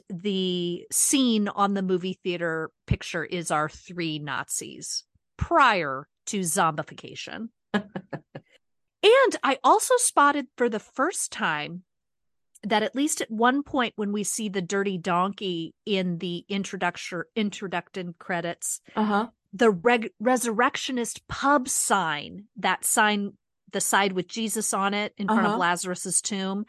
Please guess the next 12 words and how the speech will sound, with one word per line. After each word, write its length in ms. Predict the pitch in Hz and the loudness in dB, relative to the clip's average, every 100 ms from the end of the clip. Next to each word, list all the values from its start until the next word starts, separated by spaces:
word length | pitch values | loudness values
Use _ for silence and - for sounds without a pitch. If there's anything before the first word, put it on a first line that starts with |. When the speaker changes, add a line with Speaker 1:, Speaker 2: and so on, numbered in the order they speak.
| - | -6
Speaker 2:
Uh-huh. 340 | 208 202 214 156 | -2 0 0 0
Speaker 1:
that 300 | 208 214 - | 2 4 2
is 240 | - 196 175 | 0 0 -2
right 340 | 175 185 180 - | 0 0 0 -4
next 460 | 180 160 - - - | -8 -6 -6 -6 -4
to 200 | 175 160 | -2 -2
the 120 | 156 | -2
dirty 300 | 156 156 156 | -4 -4 -4
donkey. 580 | 147 151 135 - - - | -4 -4 -6 -8 -14 -8
Speaker 2:
Oh, 160 | 269 392 415 | -2 2 6
Speaker 1:
Clearly, 340 | 311 202 349 170 165 | 6 8 6 6 4
Speaker 2:
really? 80 | 160 | -2